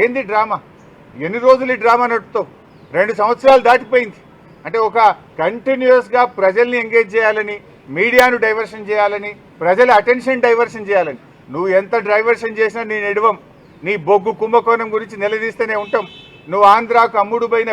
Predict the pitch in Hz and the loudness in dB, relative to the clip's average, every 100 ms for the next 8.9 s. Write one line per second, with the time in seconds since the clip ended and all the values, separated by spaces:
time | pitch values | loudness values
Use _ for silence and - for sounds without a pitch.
0 | 190 190 226 226 226 202 208 214 214 226 | -4 0 0 -2 -6 -4 -4 -4 -10 -8
1 | 220 208 208 240 185 - - _ _ 156 | -6 -6 -2 -4 -4 -12 -20 _ _ 2
2 | 180 220 208 240 190 233 190 196 180 202 | 4 4 -2 -6 -4 -6 -2 -2 4 4
3 | 233 233 214 208 233 226 233 202 214 226 | 4 -2 -4 0 0 0 -6 -6 -2 0
4 | 226 226 226 220 226 208 202 220 226 - | 0 -2 -4 -8 -10 -8 -6 -6 -8 -8
5 | 220 214 202 208 226 180 - - - - | -6 -6 -6 -2 -2 -2 -16 -20 -20 -16
6 | 160 220 185 196 214 233 - 226 226 220 | -10 -10 2 4 4 2 0 -2 -2 -4
7 | 226 208 196 202 220 226 - 226 220 208 | -10 -10 -8 -6 -6 -8 -8 -4 -4 -4
8 | 196 233 185 - - - - 165 | -2 -2 -2 -14 -20 -20 -12 -6